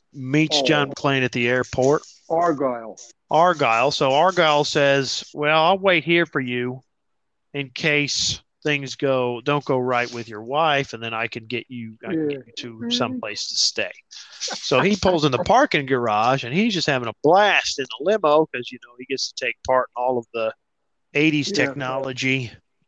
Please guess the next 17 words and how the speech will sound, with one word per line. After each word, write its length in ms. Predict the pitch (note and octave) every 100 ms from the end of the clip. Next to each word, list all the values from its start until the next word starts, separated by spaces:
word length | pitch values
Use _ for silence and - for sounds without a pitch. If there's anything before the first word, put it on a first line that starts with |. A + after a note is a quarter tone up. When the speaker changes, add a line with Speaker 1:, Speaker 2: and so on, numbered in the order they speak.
| _
Speaker 2:
Yeah. 580 | D3 C#3+ D#3+ D3 A#2 G2+ _ _ -
Speaker 1:
that's 240 | B2 -
available. 720 | A#2 C3 B2+ B2 A#2+ A#2+ A#2 - - - - - _ _ -
Um, 440 | B2+ G#2+ G#2 G2+ G#2+ -
a 100 | A#2
tape 440 | - - C3 - -
deck. 440 | B2 B2 - - - - _ _ _ - _ _ _ _ _ _ _ _ _ -
<laughs> 80 | D3+ D#3 C#3 - - - - - - -
Speaker 2:
Oh, 160 | D3 D#3
a 100 | C#3
tape 40 | -
Speaker 1:
Uh, 280 | D3+ A#2 A#2+
Speaker 2:
deck. 160 | C3 B2 _ _ _ -
Speaker 1:
a 60 |
Speaker 2:
Tape 100 | B2+
deck. 80 | A2+
Speaker 1:
bar. 640 | C3 C3 C3 C3 C3+ C3